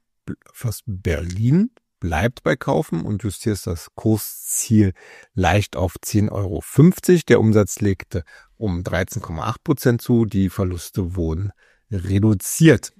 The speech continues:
nach der Übernahme von MainFirst verwaltet man nun neun Komma fünfundsiebzig Milliarden Euro. Zudem soll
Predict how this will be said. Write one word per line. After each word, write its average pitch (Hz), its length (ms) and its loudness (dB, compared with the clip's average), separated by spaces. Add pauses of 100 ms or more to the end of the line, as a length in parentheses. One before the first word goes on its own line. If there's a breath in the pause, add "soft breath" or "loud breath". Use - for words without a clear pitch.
(220)
nach 101 200 -2
der 98 160 0
Übernahme 95 500 0
von 104 260 -4
MainFirst 90 560 -4
verwaltet 95 380 -4
man 87 140 -2
nun 85 200 -4
neun 110 300 2
Komma 117 280 2
fünfundsiebzig 117 960 0
Milliarden 87 380 -2
Euro. 107 300 0
Zudem 85 400 -4
soll 85 180 -2